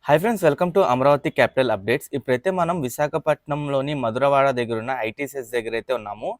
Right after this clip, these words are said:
నా లెఫ్ట్ సైడ్‌లో మీరు లెఫ్ట్, రెడ్ కలర్ బిల్డింగ్ చూస్తున్నారు, అది వచ్చేసి Infosys. ఆ Infosys బిల్డింగ్ రీసెంట్ టైంలోనే స్టార్ట్ చేశారు.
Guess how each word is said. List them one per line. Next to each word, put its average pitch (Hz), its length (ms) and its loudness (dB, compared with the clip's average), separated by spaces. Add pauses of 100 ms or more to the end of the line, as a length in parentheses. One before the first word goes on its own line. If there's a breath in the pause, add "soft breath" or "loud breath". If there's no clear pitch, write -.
(340 soft breath)
నా 135 100 0
లెఫ్ట్ 127 240 0
సైడ్‌లో 196 280 0
మీరు 180 260 0
లెఫ్ట్, 131 280 -2
రెడ్ 123 200 -2
కలర్ 151 340 2
బిల్డింగ్ 127 340 -4
చూస్తున్నారు, 120 380 -6
అది 120 160 0
వచ్చేసి 139 340 -6
Infosys. 113 580 -8 (540 soft breath)
ఆ 127 60 2
Infosys 180 560 0
బిల్డింగ్ 170 440 0 (120)
రీసెంట్ 139 380 -2
టైంలోనే 143 380 -2
స్టార్ట్ 107 320 -4
చేశారు. 104 380 -6